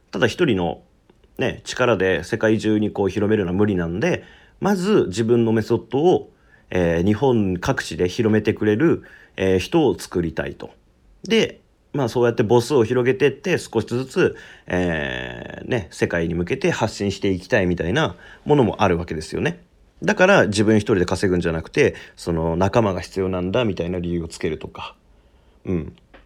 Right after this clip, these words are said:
まあ、このあたりはもう深く、その、なんか、こう思わ-、思われたらどうしようとかっていうよりも、素直に書いちゃった方が、えー、効果的だったりします。というわけで、えー、ちょっと長くなりましたね、今日の音声は。えー、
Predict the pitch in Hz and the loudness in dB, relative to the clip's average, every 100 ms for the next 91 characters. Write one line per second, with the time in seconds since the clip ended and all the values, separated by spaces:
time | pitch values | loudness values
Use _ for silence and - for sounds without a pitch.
0 | _ _ _ _ _ _ _ 214 - 190 | _ _ _ _ _ _ _ -2 2 2
1 | 220 196 139 139 120 104 92 - - - | 4 4 6 6 6 4 2 0 -2 2
2 | 107 90 101 92 98 98 95 - - - | 2 2 0 0 0 0 0 -2 -2 4
3 | 143 147 156 160 127 147 151 101 90 110 | 6 6 4 4 2 4 4 4 4 4
4 | 110 87 - 90 87 - 131 131 135 151 | 4 -2 -2 -4 -6 -2 0 2 4 2
5 | 104 90 117 - - - - 175 101 87 | 0 0 0 -4 -10 -8 0 2 2 0
6 | 110 104 92 98 107 127 151 92 - - | 0 0 0 0 0 2 2 0 -6 -12
7 | - 98 90 104 98 92 90 92 - - | 0 2 2 0 2 0 0 0 -2 -8
8 | 80 - 90 113 - - - _ _ - | -10 -8 -2 -2 -2 -10 -16 _ _ -16
9 | - - 190 175 101 87 - - 107 95 | -6 2 4 4 2 0 -4 0 2 4
10 | 110 104 117 135 151 151 151 151 - 92 | 2 2 4 2 2 0 2 0 -2 -2
11 | 110 101 95 87 87 78 80 73 - - | 0 0 0 0 0 -2 -4 -6 -10 -20
12 | - - 95 92 90 85 82 67 - | -20 -4 0 2 2 -2 -4 -8 -12